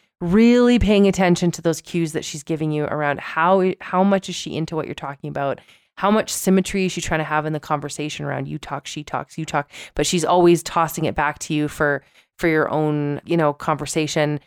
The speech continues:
It's about asking about their availability. Talk to them about relationships. Like, are you single?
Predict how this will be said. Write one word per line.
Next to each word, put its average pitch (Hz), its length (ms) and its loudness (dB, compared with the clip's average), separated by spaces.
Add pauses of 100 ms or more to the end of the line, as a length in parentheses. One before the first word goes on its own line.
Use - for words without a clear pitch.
(280)
It's - 140 0
about 262 280 4
asking 214 500 2
about 185 260 4
their 175 160 4
availability. 160 600 2
Talk 240 340 -2
to 302 100 2
them 233 140 6
about 202 220 4
relationships. 180 720 -2
Like, 120 140 -6
are 156 180 2
you 208 160 2
single? 240 500 2